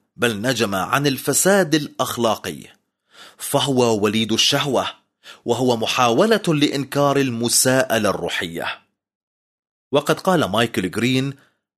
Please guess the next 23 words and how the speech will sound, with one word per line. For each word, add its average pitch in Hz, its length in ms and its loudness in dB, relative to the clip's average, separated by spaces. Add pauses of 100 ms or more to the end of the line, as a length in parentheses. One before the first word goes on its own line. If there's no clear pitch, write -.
(120)
"مبدأ 160 500 2
المتعة 139 440 0
البشرية 107 800 0 (300)
يسخر 143 680 2
دائما 123 760 0 (300)
من 131 160 0
فكرة 139 460 -2
المعايير 107 680 0
السامية 98 840 0 (300)
والفصل 104 640 0
الأخير 156 680 -2
بين 107 380 -2
المخلصين 98 920 -2
والهالكين". 87 800 -6 (920)
ففي 135 260 -2
نظر 113 260 0
الأشخاص 110 600 0
الذين 101 440 -2
يدعون 120 680 2
أن 95 220 -6
كل 101 320 0
شيء 110 320 -2
نسبي، 104 680 0